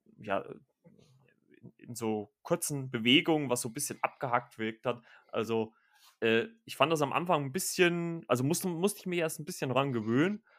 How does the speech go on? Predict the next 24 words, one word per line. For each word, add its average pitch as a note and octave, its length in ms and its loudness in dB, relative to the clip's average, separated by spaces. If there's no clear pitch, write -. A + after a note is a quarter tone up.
aber B2+ 680 4
ich B2 200 -6
hab C#3 160 4
dann D3+ 140 2
schon C#3+ 160 -4
relativ C#3 460 2
schnell C#3 680 2
kapiert, D#3+ 640 0
wie C#3+ 260 -4
der C3 500 6
Regisseur C3 880 4
oder, G#2+ 220 0
oder A2+ 240 -2
wie B2 140 -8
die A#2 140 -10
Filmemacher C3 680 0
an A#2 140 -4
sich, C3+ 240 -6
wenn A#2+ 100 -4
man A#2 120 -2
das A#2 120 -4
so A2+ 100 -6
nennen A2+ 300 -2
möchte, A2+ 400 -2